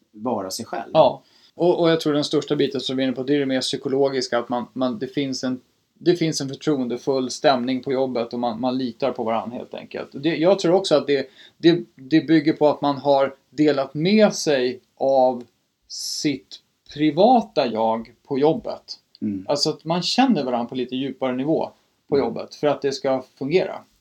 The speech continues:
Speaker 1: Mm.
Speaker 2: Så det, det, det tror vi i alla fall så här långt.
Speaker 1: Mm.
Speaker 2: <laughs> Eh, ja, så det, det är wholeness, så att man har, man är en person.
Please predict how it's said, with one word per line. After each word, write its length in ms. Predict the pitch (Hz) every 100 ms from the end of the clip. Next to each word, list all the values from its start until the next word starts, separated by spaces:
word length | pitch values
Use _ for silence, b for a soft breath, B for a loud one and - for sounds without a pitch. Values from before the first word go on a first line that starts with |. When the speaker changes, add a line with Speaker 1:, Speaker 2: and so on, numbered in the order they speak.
| _
Speaker 1:
Mm. 200 | 104 95 110
Speaker 2:
Så 140 | - 156
det, 300 | 180 180 -
det, 540 | 160 180 165 156 151 -
det 180 | 147 175
tror 160 | 175 151
vi 100 | 160
i 40 |
alla 120 | 165 143
fall 260 | 123 127
så 100 | 135
här 120 | 139
långt. 280 | 127 - - 208 196
Speaker 1:
Mm. 260 | 170 185 170
Speaker 2:
<laughs> 40 | B B B B B -
Eh, 240 | 131 127 -
ja, 200 | 220 196
så 120 | 214
det, 300 | 247 247 170
det 100 | 220
är 60 | 214
wholeness, 760 | 175 156 139 139 214 254 - -
så 100 | 143
att 200 | 139 -
man 240 | 139 139 131
har, 340 | 131 131 120 -
man 220 | - 139 135
är 160 | 127
en 100 | 127
person. 480 | 127 127 185 277 247